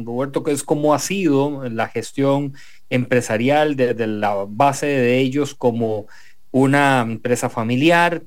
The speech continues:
cuáles son esas características que han estado implementando, el seguimiento, el que el emprender no es un juego. Hay algunas personas que lo han tomado de esa manera y luego se les ha, eh, dado vuelta porque ven que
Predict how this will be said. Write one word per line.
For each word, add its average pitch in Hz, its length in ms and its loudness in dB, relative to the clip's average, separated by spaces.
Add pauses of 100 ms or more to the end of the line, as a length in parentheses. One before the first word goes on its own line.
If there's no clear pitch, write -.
(140)
cuáles 123 240 0
son 127 220 -4
esas 123 220 -4
características 117 880 -4
que 123 100 -4
han 117 140 -4
estado 120 540 2
implementando, 143 1080 -2 (340)
el 107 120 -6
seguimiento, 139 1040 0 (280)
el 127 300 0
que 123 260 0
el 117 100 0
emprender 117 520 0
no 135 140 2
es 127 120 -2
un 123 160 -2
juego. 143 520 2 (360)
Hay 139 100 -6
algunas 139 320 0
personas 131 400 -2
que - 80 -4
lo 117 100 2
han 127 140 2
tomado 131 460 2
de 127 80 4
esa 127 100 -4
manera 135 460 2
y 143 100 2
luego 147 380 2
se 127 180 0
les 117 240 -2
ha, 131 260 4 (520)
eh, 113 280 -6
dado 135 440 2
vuelta 127 420 0
porque - 260 -6
ven 120 280 -4
que 135 320 -2